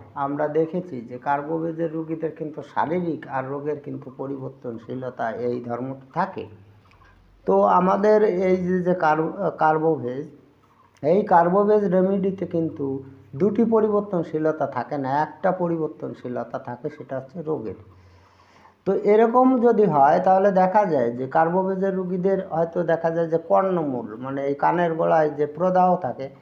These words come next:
সেটা ভালো হয়ে কিন্তু, আহ, স্তন প্রদাহ, আবার দেখা যায় যে স্তন প্রদাহ ভালো হয়ে কিন্তু অন্ডকোষে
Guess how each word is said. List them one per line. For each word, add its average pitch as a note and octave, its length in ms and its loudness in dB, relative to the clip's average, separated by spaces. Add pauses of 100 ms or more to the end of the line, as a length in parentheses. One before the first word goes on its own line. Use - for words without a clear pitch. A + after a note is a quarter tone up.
(220)
সেটা D#3 560 2 (340)
ভালো E3 320 4
হয়ে F3+ 300 4
কিন্তু, F3 560 -4 (300)
আহ, D3 680 2
স্তন A3 460 4
প্রদাহ, C#3+ 600 0
আবার D3+ 360 0
দেখা D3+ 280 0
যায় D#3 180 0
যে D#3 240 0
স্তন E3+ 380 -2
প্রদাহ C#3+ 760 -2
ভালো B2+ 380 -4
হয়ে C3 200 -6
কিন্তু C3 320 -10
অন্ডকোষে C3 720 -8